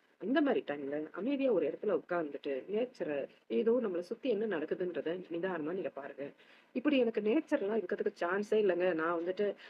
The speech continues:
அ, ஒரு சிட்டில, center of the சிட்டில இருக்கேன், அபார்ட்மெண்ட்ல இருக்கேன். இதுல எங்கிருந்து போய் நான் மரத்தை தேடுறது? எங்கிருந்து போயிட்டு பறவையை தேடுறது? எங்க உட்காந்துட்டு நான் வானத்தை பாக்குறது? அப்படின்னு நீங்க கேட்டீங்கன்னா, இதுக்கும் ஒரு மாற்று வழி இருக்குங்க. உங்களோட அபார்ட்மெண்ட்ல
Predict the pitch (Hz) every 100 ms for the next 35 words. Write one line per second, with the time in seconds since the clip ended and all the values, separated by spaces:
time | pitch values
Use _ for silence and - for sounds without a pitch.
0 | - - 165 160 175 175 180 240 220 190
1 | 185 165 202 - 214 170 190 190 175 165
2 | 185 170 175 185 185 180 175 170 165 175
3 | 160 165 165 165 202 196 185 185 156 165
4 | 196 185 170 160 160 156 - - - 170
5 | 233 208 185 180 185 160 175 214 185 180
6 | 170 165 165 160 214 220 185 185 190 185
7 | 170 151 175 214 190 160 156 156 151 -
8 | - 185 208 143 156 156 135 139 143 -
9 | - _ 185 233 269 226 160 269 165 165
10 | 175 131 175 - 139 139 - - - _
11 | - 320 330 269 143 - 170 156 156 143
12 | 139 -